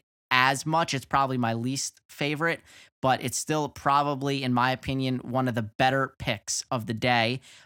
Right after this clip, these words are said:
You've got, and these are one o'clock games, not just because, you know, these are not all one o'clock games, but I do love me the one o'clock games because you bet on the one o'clock games. If you miss your pick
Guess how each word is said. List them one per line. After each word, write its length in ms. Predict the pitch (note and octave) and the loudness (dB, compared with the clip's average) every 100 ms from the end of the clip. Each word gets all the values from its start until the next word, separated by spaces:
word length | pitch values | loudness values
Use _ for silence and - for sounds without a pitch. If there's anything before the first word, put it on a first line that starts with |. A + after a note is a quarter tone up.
| - | -8
You've 240 | C3 C3+ - | -2 -2 2
got, 220 | C3 C3+ | 2 2
and 120 | C3 | 0
these 140 | C#3+ | 0
are 80 | C#3+ | 0
one 180 | B2 C3+ | 0 0
o'clock 400 | C3 B2+ A#2+ A2 | 0 0 0 0
games, 460 | C3+ C3 A2+ A2 - | 0 0 0 -4 -2
not 240 | C#3 C#3+ | 2 2
just 240 | C#3 C3+ - | 0 -6 -8
because, 720 | B2+ B2+ B2 A#2 B2 - - _ _ _ _ - | -6 -2 0 0 -4 -8 -12 _ _ _ _ -4
you 120 | C3 | -2
know, 280 | G#2+ F#2+ - _ | 0 -2 -8 _
these 320 | - - C3 B2+ | -12 -4 -2 0
are 60 | |
not 160 | C3 A#2+ | 0 2
all 160 | A#2+ | 0
one 140 | A#2 A2 | 0 -2
o'clock 320 | - A2 G2+ | -2 -4 -4
games, 200 | A2 G#2+ | -4 -4
but 140 | - | -2
I 120 | A2 A2 | -2 -2
do 340 | G#2+ C3 B2+ | -2 -2 -2
love 520 | A2+ A#2+ A2+ G2+ F#2 | 0 2 2 0 -6
me 160 | B2 G#2 | -6 -6
the 140 | A2+ | -6
one 200 | G#2+ A2+ | -2 -2
o'clock 340 | G#2 - G#2+ - | -2 -4 -6 -2
games 320 | B2 G#2+ G#2 | -2 -2 -4
because 340 | - - G#2 | -8 -8 -6
you 60 | A2+ | -4
bet 180 | A2+ A#2+ | 0 0
on 120 | A2+ | 0
the 80 | G#2+ | 0
one 160 | B2+ | 0
o'clock 360 | E3 - B2+ A2+ | 0 2 0 2
games. 300 | A#2 A2+ A2 - - | -2 -2 -4 -10 -8
If 180 | C3+ - | -6 -2
you 100 | B2+ | 0
miss 400 | A#2+ C#3+ - - | 2 2 0 -2
your 140 | B2 | -6
pick 400 | A#2+ D#3+ D#3 - | -2 0 0 -2